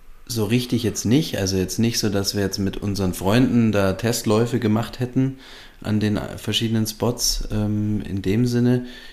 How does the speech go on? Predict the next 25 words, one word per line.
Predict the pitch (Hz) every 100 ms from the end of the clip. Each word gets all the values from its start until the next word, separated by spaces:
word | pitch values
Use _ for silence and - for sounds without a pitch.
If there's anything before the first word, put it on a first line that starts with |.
| -
Ich |
meine, | 101 101
wir | 98
waren | 95 95 95
selber | 90 107 120
natürlich | 110 107 110 107 104 - -
mehrmals, | - 92 95 98 95 92 - - - -
äh, | 90 85
vor | - 82
Ort | 120 143 - -
vorher | 117 117 127 127 - - - - - - - - -
und, | 95 95 95 95 90 -
ähm, | 95 92 90 90
man | 90 90
konnte | 95 95
sich | 107 92
das | - -
dann | 95
schon | 90 98
ganz | 98 98 -
gut | 95
vorstellen, | 90 98 117 - 101
wie | 92
das | 92 92
dann | 92 92 92 90